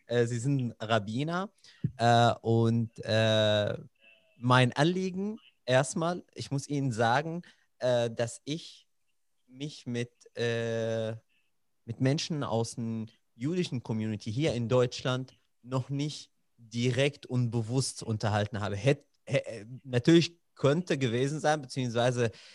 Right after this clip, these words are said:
vielleicht habe ich das gemacht, aber wusste ich nicht, weil ich frage ja nicht nach einem In-, äh, einem Hintergrund. Ja, bitte?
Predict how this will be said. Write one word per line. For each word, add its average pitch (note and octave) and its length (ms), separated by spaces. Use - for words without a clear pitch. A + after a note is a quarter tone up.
vielleicht C3+ 600
habe D#3 180
ich - 140
das D#3 260
gemacht, C3 480
aber A#2 320
wusste D3+ 260
ich C3 140
nicht, D3+ 300
weil A#2 240
ich B2+ 160
frage B2+ 420
ja G#2 220
nicht A#2+ 280
nach A2+ 240
einem G#2 200
In-, C3 320
äh, A2 160
einem G#2 140
Hintergrund. C#3 600
Ja, A2 100
bitte? A2+ 300